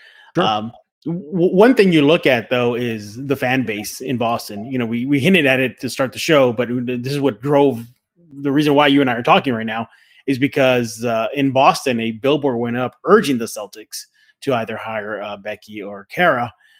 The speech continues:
Speaker 2: And it seems to me the fan base is all right with that. And they seem to be embracing that. Why do you think the fans are so open to Becky? Is it simply because of the historic thing that would happen, or is it just simply, you know, take off gender and, like, she's gonna be a pretty damn good coach?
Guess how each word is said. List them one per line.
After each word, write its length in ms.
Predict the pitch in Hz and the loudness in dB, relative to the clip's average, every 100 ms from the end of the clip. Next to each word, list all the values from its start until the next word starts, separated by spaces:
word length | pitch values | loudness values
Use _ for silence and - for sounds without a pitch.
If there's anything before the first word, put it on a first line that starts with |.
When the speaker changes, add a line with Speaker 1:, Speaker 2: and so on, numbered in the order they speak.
| _ _ - | _ _ -2
Speaker 2:
And 320 | 160 151 147 - | 2 2 0 2
it 180 | 185 123 | 2 2
seems 300 | 254 330 285 | 2 2 4
to 80 | |
me 120 | 254 262 | 4 4
the 120 | 170 | 0
fan 540 | - - 226 277 226 | -4 0 2 4 2
base 500 | 135 107 107 - - - | 2 -2 -6 -10 -10 -4
is 140 | 196 | 0
all 140 | 254 240 | 2 2
right 240 | 226 254 | 0 -2
with 200 | 135 127 | -2 -4
that. 260 | 104 90 82 _ _ _ - | -8 -12 -16 _ _ _ -4
And 160 | 156 | 0
they 100 | 170 | 0
seem 200 | 170 226 | 0 -2
to 40 | 196 | -2
be 180 | 208 | 0
embracing 720 | 196 196 156 139 180 196 139 104 | 0 0 -2 0 0 0 -4 -4
that. 240 | 101 95 _ _ _ _ - | -8 -12 _ _ _ _ -12
Why 500 | 147 151 196 175 214 | -8 -8 -2 0 4
do 80 | 320 | 4
you 160 | 330 302 | 6 4
think 240 | 233 208 | 2 2
the 80 | 170 | 0
fans 340 | - 156 147 | -2 -2 -2
are 60 | 139 | -4
so 300 | - 139 139 | -4 -4 -4
open 400 | 139 139 147 123 | -4 -4 -4 -8
to 120 | - 113 | -8 -12
Becky? 460 | 101 123 117 117 | -6 -4 -4 -8
Is 180 | - 151 | -4 -4
it 60 | 139 | 0
simply 240 | 185 175 | 0 0
because 380 | 143 131 143 160 | -2 -2 -2 -2
of 120 | 139 | 0
the 120 | 127 | -2
historic 600 | 110 120 - 139 127 127 - | -4 -10 -8 -6 -6 -6 -6
thing 140 | 123 | -6
that 180 | 120 110 | -6 -6
would 120 | 123 | -6
happen, 280 | 147 196 190 | -4 -4 -2
or 80 | 139 | -4
is 60 | |
it 40 | 147 | -2
just 100 | 165 | -4
simply, 320 | 170 165 156 | 0 -2 -2
you 80 | 156 | -2
know, 200 | 135 131 | -2 -2
take 200 | 123 147 | -4 -2
off 160 | 135 107 | -2 0
gender 280 | 151 170 123 | -2 0 -2
and, 200 | 120 117 | -4 -6
like, 160 | 113 | -8
she's 160 | - 220 | -8 -4
gonna 120 | 156 | -4
be 100 | 123 | -4
a 40 | 117 | -6
pretty 200 | 156 117 | -10 -10
damn 320 | - - 113 | -12 -14 -14
good 220 | 120 98 | -14 -12
coach? 380 | 160 131 - | -10 -12 -14